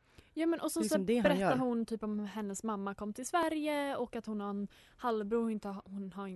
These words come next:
Speaker 1: ingen kontakt med.
Speaker 2: Mhm,
Speaker 1: Och han är
Speaker 2: mm.
Speaker 1: så himla så här, man, det känns som att någon har lärt honom att leka bra lyssnare. För han säger hela tiden så här,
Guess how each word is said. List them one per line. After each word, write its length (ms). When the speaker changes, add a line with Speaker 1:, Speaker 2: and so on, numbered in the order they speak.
Speaker 1:
ingen 200
kontakt 320
med. 160
Speaker 2:
Mhm, 300
Speaker 1:
Och 60
han 20
är 20
Speaker 2:
mm. 100
Speaker 1:
så 40
himla 160
så 120
här, 100
man, 320
det 80
känns 180
som 100
att 80
någon 320
har 120
lärt 440
honom 540
att 460
leka 580
bra 240
lyssnare. 600
För 80
han 80
säger 160
hela 220
tiden 240
så 120
här, 180